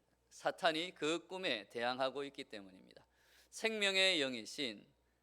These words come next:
창조주 하나님이 주시는 그 구원의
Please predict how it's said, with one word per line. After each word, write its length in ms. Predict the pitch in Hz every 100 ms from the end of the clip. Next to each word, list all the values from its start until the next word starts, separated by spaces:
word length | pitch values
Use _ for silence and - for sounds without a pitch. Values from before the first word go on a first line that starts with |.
| _
창조주 480 | - 185 185 202 202
하나님이 680 | 202 185 175 165 170 226 226 _ _
주시는 560 | - 180 208 185 113 87 _ _ _ _ _
그 360 | 175 196 190
구원의 760 | - 135 156 180 185 180 175